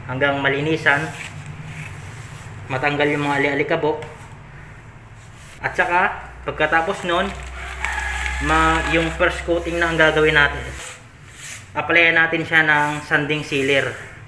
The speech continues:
Yan, sanding sealeran mo natin lahat. At saka,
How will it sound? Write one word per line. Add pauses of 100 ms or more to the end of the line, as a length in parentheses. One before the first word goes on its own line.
(800)
Yan,
sanding
sealeran
mo
natin
lahat. (2750)
At
saka,